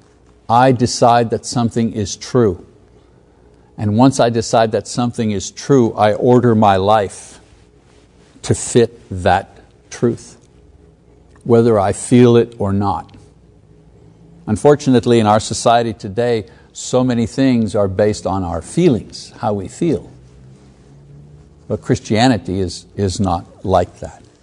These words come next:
And so the person who's at this point, as I said, will finally meet Jesus in an intimate way that they haven't before, and they will grow in their understanding of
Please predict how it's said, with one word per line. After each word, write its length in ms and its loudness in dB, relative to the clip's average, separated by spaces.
And 140 -4
so 220 4
the 100 0
person 480 0
who's 240 0
at 200 2
this 220 2
point, 480 2
as 200 -2
I 120 0
said, 500 0
will 140 4
finally 420 2
meet 560 2
Jesus 540 2
in 100 2
an 160 2
intimate 460 0
way 320 2
that 180 -4
they 120 -4
haven't 440 -2
before, 600 2
and 180 4
they 140 8
will 200 4
grow 420 6
in 160 -2
their 200 0
understanding 800 2
of 140 4